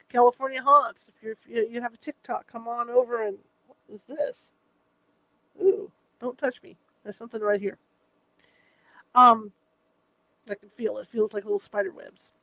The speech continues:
Um, yeah, TikTok, California Haunts, and we have, uh,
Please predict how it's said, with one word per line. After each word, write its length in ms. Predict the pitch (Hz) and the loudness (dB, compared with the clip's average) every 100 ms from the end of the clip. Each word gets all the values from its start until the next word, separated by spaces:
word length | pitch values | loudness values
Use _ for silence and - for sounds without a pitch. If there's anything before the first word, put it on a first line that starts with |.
| _ _ _ _ - | _ _ _ _ -10
Um, 460 | - 247 214 220 214 _ _ _ _ _ _ _ _ _ _ - | 4 6 6 0 -14 _ _ _ _ _ _ _ _ _ _ 0
yeah, 240 | 285 - - _ _ _ _ _ - | 2 2 0 _ _ _ _ _ -8
TikTok, 360 | 302 - - _ _ _ - | -8 -6 -10 _ _ _ -4
California 480 | 277 247 247 262 254 | 6 6 6 -2 0
Haunts, 340 | 262 220 - | 0 -2 -4
and 140 | 214 214 | -6 -4
we 140 | 214 | -2
have, 340 | 220 214 208 202 - | 4 4 4 0 -14
uh, 260 | 190 - | -12 -12